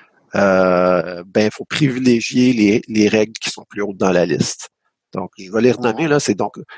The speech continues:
roule tous les tests, puis ils doivent passer. Euh, contient pas de, euh, ne contient pas de duplication, exprime les intentions du programmeur et, en dernier,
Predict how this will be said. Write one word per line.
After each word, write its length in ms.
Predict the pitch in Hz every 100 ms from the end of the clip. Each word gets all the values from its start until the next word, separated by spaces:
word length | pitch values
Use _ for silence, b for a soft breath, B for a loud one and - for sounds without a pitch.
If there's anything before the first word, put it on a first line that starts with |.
| B B
roule 240 | - 160
tous 100 | 147
les 160 | 139 131
tests, 480 | 139 151 - - - - _ - -
puis 100 | 82
ils 20 |
doivent 200 | 90 -
passer. 400 | 87 85 67 67 _ B B B B 98
Euh, 160 | 104 107
contient 340 | 110 104 120
pas 140 | 107 110
de, 60 | 104 -
euh, 260 | 117 101 98
ne 100 | 98
contient 300 | - 110 107
pas 100 | 110
de 60 | 104
duplication, 760 | - - - 214 - 143 143 - _ b b b
exprime 720 | 151 - - - 131 120 117 -
les 200 | 113 110
intentions 440 | 107 107 101 110
du 80 | 110
programmeur 580 | - 101 98 104 113 113
et, 160 | 107 101
en 160 | 160 156
dernier, 500 | 131 110 104 104